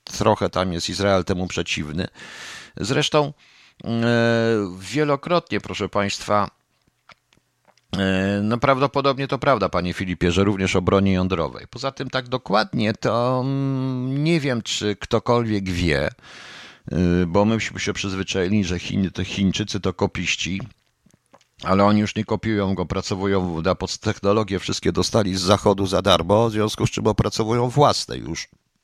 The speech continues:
w tej chwili, także nie wiemy, jak jest. Jeszcze jest jedna rzecz, proszę państwa. Wbrew pozorom, y, Rosja nie jest krajem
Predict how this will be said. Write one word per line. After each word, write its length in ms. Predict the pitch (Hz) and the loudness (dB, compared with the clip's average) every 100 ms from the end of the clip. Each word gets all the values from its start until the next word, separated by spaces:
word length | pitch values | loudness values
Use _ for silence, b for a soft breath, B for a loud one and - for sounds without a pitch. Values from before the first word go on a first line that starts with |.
| _ _ _ - _ | _ _ _ -20 _
w 20 | - | -4
tej 120 | 87 | -4
chwili, 260 | - 87 | -4 -4
także 280 | 107 123 135 | 0 2 2
nie 120 | 170 | 4
wiemy, 260 | 170 131 71 | 4 4 2
jak 160 | 50 - - | -8 -14 -18
jest. 240 | - B B B B B B | -18 B B B B B B
Jeszcze 240 | - 143 185 | -2 2 4
jest 200 | 185 - | 4 4
jedna 340 | 202 202 95 | 4 4 2
rzecz, 220 | 80 71 | 2 -4
proszę 240 | - 80 82 | -8 -6 -4
państwa. 540 | 78 69 - - 58 | -2 -2 -2 0 0
Wbrew 340 | 73 80 151 - | -2 0 0 2
pozorom, 680 | 165 151 160 113 73 64 50 90 87 85 | 2 6 8 8 4 -2 -4 0 2 4
y, 40 | 98 | 4
Rosja 560 | 113 - 85 110 120 | 4 0 -2 -2 -2
nie 300 | 127 127 104 | -2 -2 -2
jest 240 | 95 - - | 0 -2 -2
krajem 560 | - 95 92 87 87 | 2 2 4 2 0